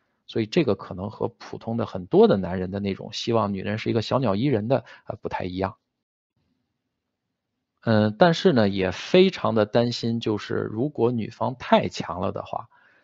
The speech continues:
呃，大家知道亚男的话，可能连吵架都不太会。所以说我之前有的那个，我说那个条件很好的姑娘呢，就是，哎呀，在我这儿真的是太作了，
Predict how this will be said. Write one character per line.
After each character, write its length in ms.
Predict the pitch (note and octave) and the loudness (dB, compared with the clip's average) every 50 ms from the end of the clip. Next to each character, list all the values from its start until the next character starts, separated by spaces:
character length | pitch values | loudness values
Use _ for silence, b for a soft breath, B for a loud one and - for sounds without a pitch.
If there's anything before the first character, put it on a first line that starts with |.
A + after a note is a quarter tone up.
| b b b b b | b b b b b
呃， 140 | - G2+ G2+ | -8 -6 -2
大 120 | - B2 | 2 4
家 80 | C3 C3 | 4 4
知 100 | - D#3+ | 6 4
道 100 | C3 G#2 | 4 4
亚 200 | G2 G2+ E2 F2 | 4 2 0 0
男 200 | F2 E2+ F2+ A#2 | -2 -2 0 0
的 60 | C3 | 4
话， 160 | - B2+ G2 | 4 4 4
可 100 | - - | 4 2
能 100 | F#2+ G#2+ | 0 0
连 120 | A#2+ B2 C#3+ | 2 0 -2
吵 200 | - - - G2 | -2 -2 -2 2
架 160 | C3+ B2+ A2 | 2 2 2
都 100 | - F#2 | 2 -2
不 80 | - - | -2 -4
太 140 | - G#2+ | -6 -6
会。 280 | F#2 - - - - _ _ _ _ _ _ _ _ _ _ _ _ _ - | -6 -4 -6 -6 -6 _ _ _ _ _ _ _ _ _ _ _ _ _ -8
所 160 | - - C#3+ | 0 2 4
以 80 | C3+ A2+ | 4 4
说 420 | - C3 B2+ B2+ B2+ B2 A#2 G2 | 4 6 10 10 10 10 8 6
我 240 | F#2 A2+ A2+ A2 G#2+ | 2 -2 -2 -2 -2
之 160 | - - C#3+ | 0 -2 -2
前 280 | C#3 - A2+ A2 A2+ A2+ | 0 0 0 0 2 2
有 160 | G#2+ - - | 0 -2 -2
的 160 | - G2+ G2+ | -4 -4 -4
那 180 | G2+ G#2+ G#2 G2 | -4 -4 -4 -6
个， 140 | G2 - - | -6 -6 -8
我 160 | - - G#2 | -6 -8 -8
说 140 | - G#2+ G#2+ | -8 -6 -6
那 120 | G#2 G#2 G2+ | -6 -6 -6
个 80 | G2+ | -8
条 180 | - - G#2+ G2 | -6 -6 -6 -4
件 160 | G#2+ G#2 F#2 | -4 -4 -4
很 160 | F#2+ G#2+ G#2+ | -4 -4 -4
好 140 | G#2 G#2 G2 | -4 -6 -8
的 100 | F#2+ F#2 | -8 -10
姑 140 | - - G2+ | -10 -6 -6
娘 180 | G2+ F#2+ F#2 | -4 -4 -4
呢， 100 | F#2+ F#2 | -6 -8
就 140 | F#2+ - - | -10 -12 -14
是， 200 | - - - - - | -16 -16 -18 -16 -8
哎 100 | - F#2+ | -8 -8
呀， 80 | F2+ F2+ | -6 -2
在 140 | - C#3+ | 0 2
我 100 | B2 F#2+ | 2 2
这 120 | - - G2+ | 2 0 -2
儿 20 | |
真 120 | - A#2+ B2 | -2 -2 -4
的 80 | A#2+ | -4
是 100 | - B2 | -6 -6
太 220 | - - D#3 G#2+ F#2 | -2 0 0 0 0
作 260 | - G#2+ G2 - - | -2 -4 -6 -6 -6
了， 80 | - | -10